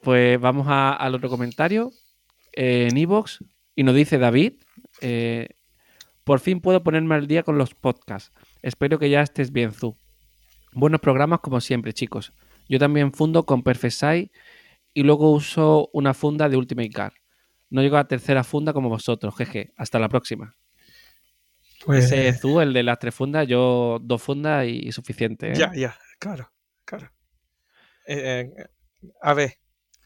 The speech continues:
Speaker 2: yo, eh, muchísimas gracias, David, ya estoy mejor, como me escucha. Y aquí mi querido amigo José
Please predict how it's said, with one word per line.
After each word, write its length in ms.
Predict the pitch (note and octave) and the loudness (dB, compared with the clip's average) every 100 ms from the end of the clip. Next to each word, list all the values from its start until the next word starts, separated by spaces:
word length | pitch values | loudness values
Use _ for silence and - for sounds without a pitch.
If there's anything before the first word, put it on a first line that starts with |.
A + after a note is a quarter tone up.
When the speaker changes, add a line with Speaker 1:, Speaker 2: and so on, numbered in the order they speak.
| _ _ - | _ _ -6
Speaker 2:
yo, 120 | E3+ | -2
eh, 200 | D#3 D3+ | 0 -2
muchísimas 520 | D#3 D#3 - - D#3 | -4 -6 -4 -2 2
gracias, 400 | C#3+ D3 - C#3 C3 - | 4 2 0 -4 -4 0
David, 360 | C3+ C#3 G3 - | 2 4 2 -2
ya 140 | C#3+ C3+ | -2 -2
estoy 200 | - C3 | -2 -6
mejor, 300 | A#2+ D3 - _ _ - - - - | 0 -2 -2 _ _ -20 -20 -20 -8
como 280 | D3 B2 A#2+ | -4 -2 -2
me 100 | A#2+ | -4
escucha. 480 | - C#3 - F3+ - _ _ _ _ _ _ | -4 -4 0 -2 -4 _ _ _ _ _ _
Y 840 | D#3 D3 C3+ C3 B2 B2 A#2+ A#2+ - | 2 2 2 2 0 0 -2 -4 -2
aquí 800 | C3 - D#3 E3 D3 C3+ A#2+ - _ | -4 -2 0 0 0 -2 -4 -8 _
mi 320 | E2+ C3 B2 | -12 -10 -6
querido 540 | C#3 C3 C3+ B2 A#2+ | -2 0 2 0 -2
amigo 300 | A#2+ A#2+ A2+ | -4 -6 -6
José 520 | A#2+ C3 - - F3+ | -6 -4 -2 -2 -4